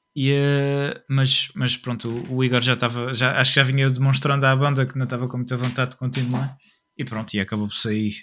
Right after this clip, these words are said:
Eh, e, eh, ele, ele aparece nos créditos do, do último álbum em que, em que participa. Eh, mas, eh, mas já não, depois já não participa na, na tour dessa, desse álbum.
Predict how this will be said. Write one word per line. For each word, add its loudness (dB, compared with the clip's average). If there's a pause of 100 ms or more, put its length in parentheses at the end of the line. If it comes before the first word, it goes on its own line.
(140)
Eh, -4 (220)
e, -4
eh, -6
ele, -6 (300)
ele 2
aparece 2
nos 4
créditos -2
do, -6 (560)
do -8
último -2
álbum -4
em -4
que, -4
em -4
que -14
participa. -6 (680)
Eh, 0 (100)
mas, 0
eh, -2
mas 2
já 2
não, -2
depois -6
já -2
não -2
participa -6
na, -2 (440)
na -2
tour -6
dessa, -4
desse -4
álbum. -6